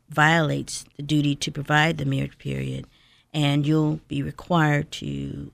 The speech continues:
uh, compensate the employee for those hours that worked. Now, um, an employer that, you know, gives this duty free uh, meal period, or what we call relinquishes control, um,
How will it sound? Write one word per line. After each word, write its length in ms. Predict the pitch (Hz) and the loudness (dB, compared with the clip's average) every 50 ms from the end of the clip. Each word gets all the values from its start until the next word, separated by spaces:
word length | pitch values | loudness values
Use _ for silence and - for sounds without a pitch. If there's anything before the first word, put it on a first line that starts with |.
| _ - | _ -10
uh, 240 | 143 - - 151 | -8 -8 -8 -8
compensate 760 | - - - 175 180 - - 156 147 - - 139 135 - - - | -6 -2 0 0 2 2 0 -4 -4 -4 -6 -6 -8 -8 -12 -12
the 80 | - 139 | -10 -10
employee 560 | 135 - - - 147 143 143 139 135 139 143 | -10 -10 -10 -8 -6 -4 -2 -2 -2 -4 -6
for 240 | 143 - - 143 143 | -6 -6 -6 -4 -4
those 260 | 139 139 139 139 - - - | -2 -2 -4 -4 -6 -6 -6
hours 340 | 139 139 143 139 131 - - | -6 -4 -4 -6 -8 -8 -10
that 180 | 135 131 - | -12 -12 -8
worked. 380 | 131 175 190 - - - _ _ _ _ _ _ _ _ _ _ _ _ _ _ _ _ _ | -4 -2 -2 -2 -4 -8 _ _ _ _ _ _ _ _ _ _ _ _ _ _ _ _ _
Now, 680 | - 151 156 156 151 151 147 147 147 143 139 147 151 - - - | 0 2 4 4 4 4 4 4 4 4 2 0 -2 -4 -4 -2
um, 680 | 156 147 147 147 143 143 143 143 143 143 147 160 - _ _ _ _ _ _ - | 0 2 2 2 2 2 2 0 0 -2 -4 -8 -12 _ _ _ _ _ _ -2
an 100 | - 170 | 2 2
employer 480 | 165 160 - - - 233 226 220 208 208 | 2 2 0 -2 0 2 4 4 4 4
that, 260 | 185 165 156 147 - - _ _ _ _ | 4 2 2 2 0 -4 _ _ _ _
you 100 | 180 160 | 0 2
know, 160 | 143 139 139 - - - _ _ | 2 2 -2 -6 -12 -20 _ _
gives 280 | 185 208 233 220 - | 2 4 4 4 2
this 180 | - 156 143 - | -2 -4 -4 -4
duty 320 | - - 160 151 143 139 | -2 0 0 2 2 0
free 500 | 135 - - - 170 147 139 131 147 - - _ _ _ _ _ _ _ _ 139 | -4 -6 -2 0 2 2 2 0 -4 -8 -12 _ _ _ _ _ _ _ _ -2
uh, 120 | 139 135 | 0 2
meal 240 | 139 143 156 156 143 | 4 4 4 4 2
period, 440 | - - 147 131 131 131 139 156 156 | 0 0 0 0 2 0 0 -2 -2
or 80 | 139 131 | -4 -4
what 160 | 135 147 135 | -4 -2 0
we 120 | 151 160 | 0 -2
call 260 | 156 - 147 143 139 131 | -2 0 0 0 0 0
relinquishes 680 | 135 147 147 156 156 - - - 143 - - - - - | 0 2 2 2 2 0 -2 -8 -12 -10 -10 -10 -10 -10
control, 720 | - - 131 - - - 214 202 165 135 - - - - - _ _ _ _ _ _ _ _ _ _ _ _ _ | -10 -10 -10 -10 -4 0 2 2 2 2 0 -4 -8 -12 -16 _ _ _ _ _ _ _ _ _ _ _ _ _
um, 500 | - 156 156 151 147 139 135 139 156 - | 0 2 4 4 4 2 0 -2 -4 -8